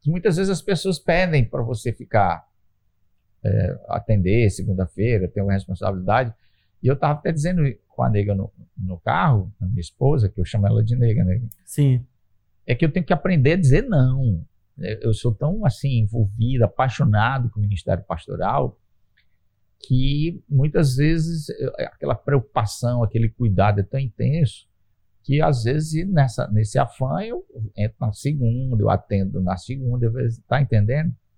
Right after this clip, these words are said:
Speaker 1: Então por isso que pra você, assim, é extravagância, pra mim é porque eu tô quebrando um negócio assim
Speaker 2: Sim.
Speaker 1: que é tão, é, intenso e, pra mim, gostoso. Eu amo o que eu faço. Eu não tô dizendo que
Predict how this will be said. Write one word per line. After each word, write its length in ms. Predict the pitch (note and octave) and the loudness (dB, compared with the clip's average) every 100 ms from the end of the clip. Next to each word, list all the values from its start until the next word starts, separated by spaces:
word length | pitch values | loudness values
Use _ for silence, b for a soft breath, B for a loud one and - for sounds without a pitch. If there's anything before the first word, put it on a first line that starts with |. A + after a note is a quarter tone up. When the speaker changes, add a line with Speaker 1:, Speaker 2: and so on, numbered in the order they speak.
| _ | _
Speaker 1:
Então 140 | - D3+ | -2 0
por 140 | D#3 | 0
isso 120 | F#3 - | -2 -4
que 80 | |
pra 180 | - E3+ | -4 -2
você, 280 | C#3 A#2+ D3+ | -2 -2 -2
assim, 260 | C3 B2 D3 | -4 -4 -6
é 40 | |
extravagância, 800 | D#3+ - B2+ G#2+ G2 C#3 E3 - _ _ _ _ _ | -8 -2 0 0 0 0 0 0 _ _ _ _ _
pra 200 | - G3+ E3+ | -2 0 0
mim 80 | |
é 60 | G3+ | -4
porque 360 | - D#4+ C3+ A3 | -2 -4 2 0
eu 80 | |
tô 240 | - A3 G3+ | 2 0 -2
quebrando 840 | - D4 D4+ E3 E3 F3 G#3 G#3+ | -2 0 2 4 4 2 0 -4
um 40 | A#3+ | -8
negócio 480 | C4 A#3 F#3+ C#3+ D#3+ | -8 -6 -6 -4 2
assim 200 | D3 D3+ | 4 4
Speaker 2:
Sim. 40 | |
Speaker 1:
que 60 | F#3 | 2
é 40 | |
tão, 320 | - - A3+ G4 F4+ _ _ _ _ _ | 0 -2 -4 -4 -14 _ _ _ _ _
é, 600 | C3 B2 G#2+ G2+ F2+ F2 - | 0 4 4 4 2 0 -2
intenso 680 | G#2+ - C#3+ B3+ - - - _ _ E3+ | -2 2 0 0 -4 -10 -16 _ _ 4
e, 360 | D#3 G#3+ - _ - | 4 4 -2 _ -2
pra 140 | A#2 | 0
mim, 300 | A2 G2+ F#2+ - G#2+ | 2 -2 -4 -8 -2
gostoso. 720 | D3 C#3+ A2+ D3 E3 - - | 0 0 0 0 0 -4 -10
Eu 140 | F2 A#2+ | -2 2
amo 240 | C#3+ B3 | 2 2
o 40 | |
que 80 | - | -4
eu 40 | F#2 | -6
faço. 380 | - - _ _ _ _ | -6 -10 _ _ _ _
Eu 100 | - | -12
não 140 | F#2+ G2 | -8 -8
tô 180 | - - | -8 -10
dizendo 280 | B2+ D3 D3 | -8 -10 -10
que 320 | F#3 - D3+ | -10 -8 -8